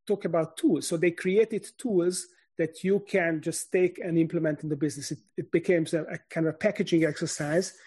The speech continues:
so that it, it's even easier to, to implement that, and it's more comprehensive. And then you have the third wave, who are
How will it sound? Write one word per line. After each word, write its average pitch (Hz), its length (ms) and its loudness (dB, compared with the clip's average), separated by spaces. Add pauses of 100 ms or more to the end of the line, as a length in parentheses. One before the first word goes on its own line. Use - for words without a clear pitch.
(460)
so 170 260 4
that 160 180 4
it, 170 120 2 (360)
it's - 260 -6
even 220 300 4
easier 220 800 2 (160)
to, 175 260 6 (220)
to 165 200 6
implement 240 440 4
that, 269 280 0 (100)
and 180 180 0
it's 170 180 -2
more 180 300 4
comprehensive. 180 800 -2 (1600)
And 202 80 4
then 247 160 6
you 254 100 2
have 196 240 0
the 202 60 -2
third 226 380 0
wave, 196 360 4
who 185 240 0
are 175 120 2